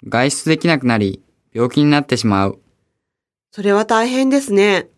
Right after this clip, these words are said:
Speaker 2: 小学生の時は、手を洗わないと気が済まなかったり、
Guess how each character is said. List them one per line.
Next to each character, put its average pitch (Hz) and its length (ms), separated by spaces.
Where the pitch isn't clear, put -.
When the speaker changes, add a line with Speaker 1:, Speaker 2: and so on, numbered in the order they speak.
Speaker 2:
小 254 240
学 269 200
生 233 200
の 208 100
時 190 260
は、 170 220
手 262 140
を 220 100
洗 196 200
わ 220 100
な 262 160
い 262 60
と 202 100
気 202 140
が 220 100
済 240 80
ま 254 140
な 269 100
か 254 120
っ 226 120
た 180 140
り、 185 260